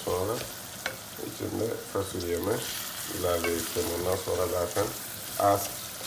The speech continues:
karıştıracağım. Ee, parçalanmasın diye. Salçayı biraz daha kendi yağından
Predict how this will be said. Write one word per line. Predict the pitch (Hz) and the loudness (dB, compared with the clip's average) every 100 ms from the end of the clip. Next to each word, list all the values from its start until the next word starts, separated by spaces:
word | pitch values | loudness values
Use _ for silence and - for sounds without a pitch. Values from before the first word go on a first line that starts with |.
| - - | -6 0
karıştıracağım. | 95 87 - - 90 80 85 92 - - - - - - - - - - - - - | 0 0 -2 0 0 2 2 2 0 -4 -6 -8 -8 -8 -8 -6 -6 -6 -4 -4 -2
Ee, | - 87 - - | 2 2 0 2
parçalanmasın | 117 101 101 92 87 85 85 87 80 80 | 0 2 2 2 2 0 -2 -2 -2 0
diye. | 85 78 - - - - - - 117 - - - - - - - - - - | -2 -2 -6 -8 -6 -6 -6 -6 -8 -8 -8 -8 -8 -8 -6 -6 -6 -8 2
Salçayı | 98 92 - 92 95 95 - - - | 4 6 4 4 6 4 -2 -4 0
biraz | 90 90 | 4 10
daha | 87 85 - - - - - - - - - - - - | 10 12 10 10 6 4 -8 -10 -10 -10 -8 -10 -10 10
kendi | 1077 - 87 85 | 10 10 4 2
yağından | 85 85 85 | 2 2 0